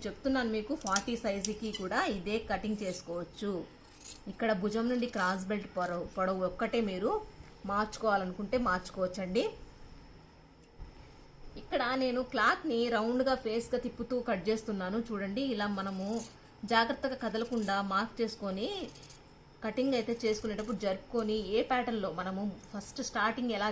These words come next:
చేయాలి, భుజం నుండి కిందకి రావాలి, ఇలా అన్నీ నేను కటింగ్ చేసే ప్రాసెస్ కూడా చూడండి. అప్పుడే మీకు కటింగ్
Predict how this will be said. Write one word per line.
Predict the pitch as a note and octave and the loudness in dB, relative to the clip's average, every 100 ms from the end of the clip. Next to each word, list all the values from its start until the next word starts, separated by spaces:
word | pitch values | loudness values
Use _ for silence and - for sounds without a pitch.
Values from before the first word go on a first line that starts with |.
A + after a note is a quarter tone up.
| G#3+ | 0
చేయాలి, | G3+ F#3 G3 F#3 - - - - - - - - - | 0 0 0 -4 -6 -12 -14 -14 -12 -12 -14 -12 -2
భుజం | G#3+ A3 A#3 A#3 | 2 4 4 4
నుండి | A3 A3+ C#4 F4+ - - | 2 2 0 -2 -6 2
కిందకి | A#3 A#3 A#3 | 4 6 6
రావాలి, | F#3 F#3 F#3 G3 G3+ F3 - | 4 4 4 2 -2 -4 -4
ఇలా | G#3+ G#3+ F#3 | 0 2 2
అన్నీ | A3 C4 A3+ | 2 2 0
నేను | G3+ F#3+ | -2 -2
కటింగ్ | F#3+ A#3 B3 | -2 0 2
చేసే | A#3 A3 | 0 0
ప్రాసెస్ | F3 A3 A3 B3+ | -2 0 -2 0
కూడా | B3 A#3+ | -2 0
చూడండి. | G#3+ G#3+ F3+ B3 A3 | -2 0 -2 -2 -2
అప్పుడే | - C#4 B3+ | 2 2 4
మీకు | A#3 A#3 B3+ B3+ - - - - | 2 2 0 -2 -10 -16 -8 -2
కటింగ్ | A3+ D4+ | 0 2